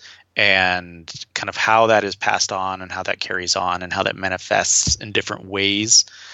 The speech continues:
um, in us, but also l-, more largely about kind of,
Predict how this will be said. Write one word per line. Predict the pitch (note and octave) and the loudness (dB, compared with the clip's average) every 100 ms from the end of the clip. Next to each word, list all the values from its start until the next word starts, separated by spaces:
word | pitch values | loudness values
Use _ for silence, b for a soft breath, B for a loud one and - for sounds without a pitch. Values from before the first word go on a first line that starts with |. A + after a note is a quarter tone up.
| B B | B B
um, | G#2 G2 G2 - | 2 2 0 -2
in | A#2 A#2+ | 0 4
us, | B2 C3+ - | 4 4 2
but | - C#3 | 4 6
also | F3+ F#3 D#3+ C3 | 6 6 0 -4
l-, | C#3 | -10
more | E3 E3+ F3 | -10 2 4
largely | C#3+ C#3 - C3 | 6 4 4 -2
about | A2 - A2 A2+ A2+ | -2 4 6 6 2
kind | - G2+ | -4 -4
of, | F#2+ | -6